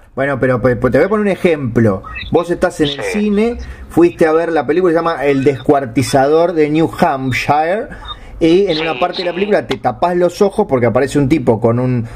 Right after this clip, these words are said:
Speaker 1: con un delantal manchado en sangre y hay una estudiante de abogacía atada en una silla. Vos cerrás los ojos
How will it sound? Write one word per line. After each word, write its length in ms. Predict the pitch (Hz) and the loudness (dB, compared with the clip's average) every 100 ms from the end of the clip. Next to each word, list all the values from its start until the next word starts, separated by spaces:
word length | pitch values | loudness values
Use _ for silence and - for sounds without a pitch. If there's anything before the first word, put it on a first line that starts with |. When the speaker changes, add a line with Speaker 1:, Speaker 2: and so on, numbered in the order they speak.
| - - | -16 -2
Speaker 1:
con 200 | 123 139 | 0 2
un 120 | 147 | 2
delantal 520 | 139 139 139 131 151 | 2 2 0 0 0
manchado 380 | 123 127 120 156 | 0 -2 0 0
en 100 | 156 | 0
sangre 360 | - 185 196 202 | 0 0 2 2
y 140 | 156 | 2
hay 120 | 156 | 0
una 280 | 165 156 139 | 0 0 0
estudiante 840 | 131 131 147 151 160 160 143 147 131 | -2 2 4 4 2 0 2 4 4
de 220 | 131 127 | 2 0
abogacía 680 | 127 135 135 131 175 180 139 | 2 2 0 0 2 2 2
atada 380 | 120 156 156 156 | -2 0 0 -2
en 60 | |
una 180 | 143 127 | -2 -2
silla. 380 | 117 117 104 95 | 2 2 2 2
Vos 180 | 117 113 | 2 2
cerrás 260 | 117 175 202 | 0 2 0
los 200 | 190 214 | 0 0
ojos 300 | 208 233 | 2 0